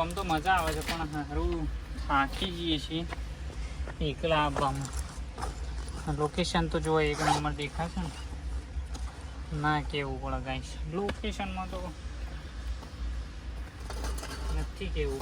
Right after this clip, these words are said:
પડે એવું, મસ્ત છે. તો બનાવવામાં તો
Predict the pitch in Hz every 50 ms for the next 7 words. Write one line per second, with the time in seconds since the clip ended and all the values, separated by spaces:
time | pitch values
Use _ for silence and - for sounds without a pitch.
0 | - - 143 139 - 139 - 147 196 233 233 202 143 - - - - - - -
1 | - - - - - - - - - - - - - - - - - - - -
2 | - - - - 165 160 - - 160 160 147 - - - - - - - - -
3 | - - - - - - - - - - - - - - - - - - - -
4 | - - - - - - - - - - - - - - - - - - - -
5 | - - - - - - - - - - - - - 160 156 156 151 151 151 151
6 | 151 151 - - - - - - - - - - - - - - - - - -
7 | - - - - 294 294 294 285 285 - 262 247 247 247 240 233 233 466